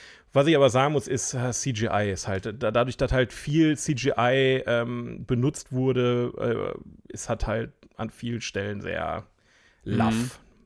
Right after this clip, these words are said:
Speaker 1: So, wie so eine
Speaker 2: Okay.
Speaker 1: Suppe, die nicht richtig gewürzt wurde, ne? Ähm,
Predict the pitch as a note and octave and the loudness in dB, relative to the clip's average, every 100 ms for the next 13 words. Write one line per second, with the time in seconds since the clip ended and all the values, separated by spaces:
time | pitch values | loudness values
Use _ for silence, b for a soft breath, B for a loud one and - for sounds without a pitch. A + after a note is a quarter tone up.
0 | _ - E2+ F2 - G#2 G#2 G#2 A2+ A#2+ | _ -10 -10 -10 -10 -6 -2 -2 0 0
1 | G#2+ G2+ G#2 F#2+ G#2 - G2 G#2+ F#2 G2+ | 0 0 -2 -2 -6 -6 -8 -6 -2 -2
2 | - - F2+ F2 F2 G#2 - b b b | -2 -8 -8 -8 -6 -6 -8 b b b
3 | b b G#2 G2 F#2+ F#2+ F#2+ | b b -4 -2 -4 -4 -6